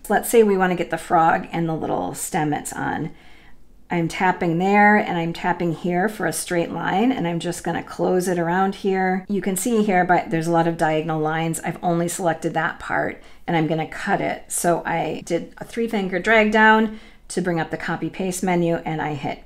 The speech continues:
cut. Let's bring in a peach color again so we can see the background pretty clearly. We're gonna keep going like that. Freehand selection.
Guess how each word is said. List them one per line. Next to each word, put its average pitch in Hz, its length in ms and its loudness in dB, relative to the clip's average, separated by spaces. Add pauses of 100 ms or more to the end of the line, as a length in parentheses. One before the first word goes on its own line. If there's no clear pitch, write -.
cut. - 540 -6 (520)
Let's 226 320 4
bring 269 300 6
in 180 460 0
a - 160 -4
peach - 400 -8
color 160 400 0
again 156 720 -2
so 180 260 0
we 160 120 0
can 165 160 -2
see 175 160 -2
the 165 100 -2
background 151 680 -2
pretty 151 260 -6
clearly. - 720 -10 (200)
We're 214 160 4
gonna 220 140 4
keep 214 180 -2
going 165 260 2
like 170 220 -4
that. - 360 -2 (180)
Freehand 262 640 2
selection. 214 960 2